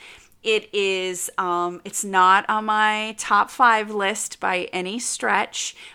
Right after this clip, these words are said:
but it is a classic. I totally respect and recognize it. I have enjoyed when I have ridden it. Um, I just don't gravitate towards Space Mountain, but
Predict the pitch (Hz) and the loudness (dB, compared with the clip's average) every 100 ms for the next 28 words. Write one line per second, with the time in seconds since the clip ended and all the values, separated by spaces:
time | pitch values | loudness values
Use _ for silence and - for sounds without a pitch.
0 | _ 185 185 185 - 190 - - 214 214 | _ -10 -4 -4 -4 -10 -10 0 0 2
1 | 254 - 185 190 - 185 - - 180 170 | -4 -2 0 0 -2 -8 -8 -4 0 0
2 | 170 - - 220 233 254 233 - 220 196 | -2 -12 -4 0 0 -2 -4 -2 2 2
3 | - - 196 185 180 180 185 175 175 180 | 0 -8 -6 -4 -6 -8 -4 -4 -4 -2
4 | 175 170 - - - - 185 185 175 202 | -2 -4 -8 -20 -8 0 0 0 0 0
5 | 262 269 254 240 226 226 220 214 202 196 | 0 0 4 6 6 2 0 -2 -2 0
6 | 196 190 180 175 196 175 180 - - _ | -2 -2 -2 -2 -6 -10 -12 -20 -20 _
7 | 185 165 - - - - 180 180 185 185 | -4 -4 -8 -12 -10 -6 -4 -2 -2 -2
8 | 185 202 175 - 170 165 156 156 156 - | -4 -6 -6 -8 -6 -4 -4 -6 -6 -8
9 | 170 139 - - _ - 160 151 - - | -8 -10 -12 -16 _ -8 -6 -6 -8 -10
10 | 147 139 - 151 - - - - 160 | -10 -10 -10 -8 -10 -14 -12 -6 -6